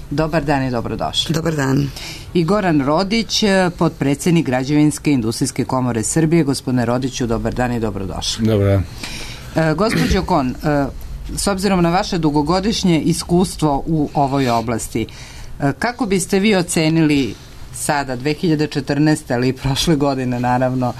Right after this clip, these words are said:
Speaker 1: e, tržište nekretnina u Beogradu?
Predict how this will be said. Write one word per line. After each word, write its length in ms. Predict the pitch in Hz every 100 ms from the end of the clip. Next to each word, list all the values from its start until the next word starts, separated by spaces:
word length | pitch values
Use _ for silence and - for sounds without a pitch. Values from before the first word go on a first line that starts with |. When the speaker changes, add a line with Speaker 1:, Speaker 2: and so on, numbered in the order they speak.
| - - - - - -
Speaker 1:
e, 220 | 139 139 -
tržište 460 | 196 196 180 170 143
nekretnina 520 | 139 143 135 151 147
u 60 |
Beogradu? 520 | 127 120 110 117 110